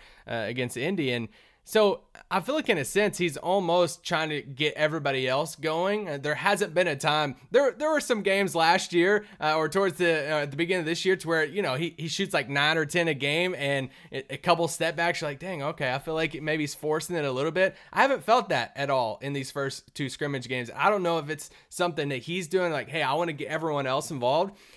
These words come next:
And his, his trust in no matter who's out there. Like, there was that time to, in this, uh, Pacers game to where he, he ran this, like, textbook pick and roll with Boban,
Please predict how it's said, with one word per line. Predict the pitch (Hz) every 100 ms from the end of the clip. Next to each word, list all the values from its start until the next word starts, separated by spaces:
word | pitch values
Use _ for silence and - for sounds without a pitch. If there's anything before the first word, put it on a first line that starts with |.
| _
And | - 170
his, | 185 160 - _ _ -
his | 196 -
trust | - 175 190 190 - -
in | 156
no | 165
matter | 170 160 139
who's | 120 190 135
out | 131 156 139
there. | 110 92 - - -
Like, | 143
there | 185
was | 190 175
that | 156
time | 190 175 165
to, | 165 147 143
in | 151
this, | 143 -
uh, | 139
Pacers | 131 160 175 156 -
game | 139 131
to | 143
where | 139 123 - -
he, | 170 175
he | 196 196
ran | 180
this, | 170 151
like, | 147 123 -
textbook | 208 180 - 170 156 -
pick | 175 156
and | 151 135
roll | 139 131
with | 120
Boban, | 120 135 131 120 113 110